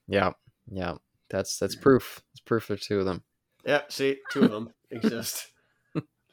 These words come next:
Speaker 1: But, um, yeah, they're, it's not really going so well. I mean, the Fire Nation guys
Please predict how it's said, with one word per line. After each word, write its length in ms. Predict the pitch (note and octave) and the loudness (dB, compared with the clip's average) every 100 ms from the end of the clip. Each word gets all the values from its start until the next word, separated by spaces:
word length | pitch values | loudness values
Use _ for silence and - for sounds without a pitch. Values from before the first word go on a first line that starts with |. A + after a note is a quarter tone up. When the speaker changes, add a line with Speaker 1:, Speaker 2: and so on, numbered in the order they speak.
| _ - - - - _ _ _ _ _ _ _ _ - B2+ | _ -20 -20 -20 -20 _ _ _ _ _ _ _ _ -16 -2
Speaker 1:
But, 360 | A#2 G2 - | 0 0 0
um, 400 | G#2 G2 F#2+ G2 - _ _ _ - | -2 -2 -4 -8 -14 _ _ _ -18
yeah, 240 | - G2+ F#2 | -2 2 4
they're, 280 | G2+ G2+ - _ _ _ _ - | 6 4 2 _ _ _ _ -4
it's 260 | A#2+ - | -2 4
not 100 | E3+ | 6
really 180 | C#3 B2 | 8 8
going 240 | G#2 G#2+ G#2 | 6 4 4
so 220 | - F#2+ | 2 4
well. 380 | F#2+ F#2 F2+ - - | 6 6 4 2 -6
I 100 | F2+ | -6
mean, 340 | F2 F2 - - | -4 -6 -8 -12
the 140 | G#2 G2+ | -8 -4
Fire 260 | - F#2+ | 2 2
Nation 300 | F#2+ F#2+ - | 2 -2 -2
guys 460 | F2+ E2+ F2+ - | 0 0 0 -2